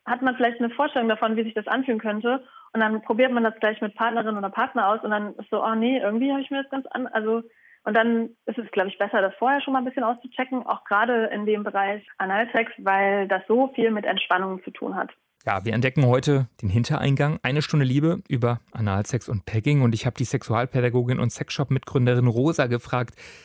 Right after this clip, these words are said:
Speaker 2: wie wichtig eigentlich Gleitgel bei all dem ist.
Speaker 1: Sehr wichtig. Das kann man <laughs> eigentlich gar nicht genug betonen. Äh, also Gleitgel ist so quasi fast das Wichtigste. Ähm,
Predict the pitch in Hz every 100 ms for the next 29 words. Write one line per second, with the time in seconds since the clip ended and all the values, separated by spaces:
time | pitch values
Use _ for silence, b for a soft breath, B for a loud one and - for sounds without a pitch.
0 | B B - 131 139 147 - 151 - 135
1 | 156 165 143 123 - - 110 104 113 -
2 | 104 95 90 _ - 107 - 110 101 98
3 | - - - _ - 180 190 208 190 180
4 | - - - - _ _ _ - 226 240
5 | 254 262 247 - - 226 233 247 247 240
6 | - _ 208 262 320 269 262 254 254 269
7 | 277 B B B B 208 214 214 208 208
8 | 214 214 247 - 220 220 220 208 202 -
9 | 214 214 202 214 214 190 185 - 170 -
10 | - 196 _ B B B - 190 196 196
11 | 196 196